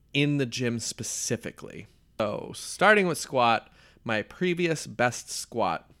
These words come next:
was three hundred and fifteen pounds. In my training phase, my best squat was three hundred and fifty pounds.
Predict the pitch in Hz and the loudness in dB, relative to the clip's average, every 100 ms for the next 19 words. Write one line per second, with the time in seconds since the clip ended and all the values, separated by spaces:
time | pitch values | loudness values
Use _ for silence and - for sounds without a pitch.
0 | _ _ 117 110 - 127 120 110 110 110 | _ _ -8 -8 -8 -6 -4 -4 -6 -8
1 | 101 - 107 101 - - - - - - | -10 -10 -12 -12 -16 -20 -18 -16 -16 -18
2 | _ _ _ _ _ _ _ _ _ 160 | _ _ _ _ _ _ _ _ _ 0
3 | 175 160 151 - - 175 180 170 127 - | 2 4 2 -2 -4 0 0 0 -2 -4
4 | 101 92 101 - - - _ _ - 113 | -4 -2 -4 -8 -14 -16 _ _ -6 -2
5 | 120 113 117 113 - 120 110 - 104 - | 0 0 0 -2 -6 -2 -2 -2 -8 -10
6 | - 151 131 131 131 113 98 - 160 - | -6 -4 -4 -6 -4 -6 -8 -4 -4 -2
7 | 98 - - - - - - | -6 -6 -8 -10 -12 -10 -10